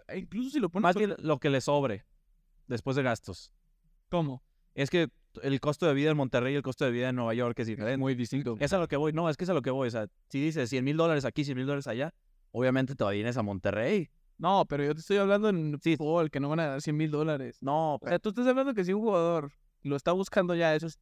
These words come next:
Speaker 1: todos esos equipos no, no van a ganar eso.
Speaker 2: No, y es, a lo que me refiero es en cuestión de lo que le sobre al jugador después de gasto, es a donde se va, pues. Porque el costo de vida es muy diferente en el lugar. Pero estoy completamente de acuerdo con tu, con tu comentario, güey. O sea, yo también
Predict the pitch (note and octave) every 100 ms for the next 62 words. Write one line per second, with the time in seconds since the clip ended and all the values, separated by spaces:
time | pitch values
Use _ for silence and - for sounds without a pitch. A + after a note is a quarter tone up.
0 | - F3 F#3 G3 G3+ D#3 C3+ D#3+ D#3 C#3
1 | D3 D3 D#3+ C#3+ C3 C#3 - - _ -
2 | C3 D3+ E3+ D#3 E3 - - - _ _
3 | _ - D#3+ D3 D#3 D#3 C#3+ F3 G3+ -
4 | - _ C3+ C#3 C#3 - D#3+ F3+ D3+ -
5 | B2+ A#2 - C#3 D3+ D3 A#2+ A2+ A2 A#2
6 | B2+ B2 - A2+ A#2 A#2 - _ _ _
7 | _ - A#2 B2+ A2+ G2+ G2 G2+ G2+ -
8 | E2+ - _ - - _ A2+ A#2 B2+ B2+
9 | - C#3+ B2 B2+ B2 B2+ B2 A2+ G2+ G2+
10 | G#2 G#2 G#2 A2+ G2+ _ _ D3+ D#3+ E3+
11 | D#3+ G3+ F#3+ G3+ F#3+ F3+ C3+ D#3+ D#3 C3+
12 | B2 A2 G#2+ G#2 G2+ G2+ G2 _ - B2+
13 | A#2+ B2 A#2 A2+ B2+ D3 A2 G#2 G#2 G2+
14 | B2 A2 G#2+ C3 D#3 D#3 D#3